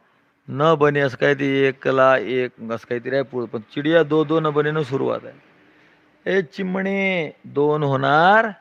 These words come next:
नाही, एक तर तुला भात खावा लागन, नाहीतर डाळ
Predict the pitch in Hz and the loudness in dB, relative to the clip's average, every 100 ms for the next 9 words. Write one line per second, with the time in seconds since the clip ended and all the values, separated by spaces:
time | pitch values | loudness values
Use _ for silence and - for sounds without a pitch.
0 | - 131 127 139 - 151 143 147 147 143 | -12 -6 -2 -2 -2 -10 -6 0 2 2
1 | 139 _ _ _ _ - 98 131 139 - | -4 _ _ _ _ -16 -4 -2 -2 -2
2 | 131 139 143 143 143 170 190 185 127 127 | 2 4 4 4 4 2 0 -2 -2 0
3 | 180 208 254 _ _ _ _ _ _ _ | 0 0 -2 _ _ _ _ _ _ _
4 | _ _ - 107 135 147 156 | _ _ -18 -2 2 4 4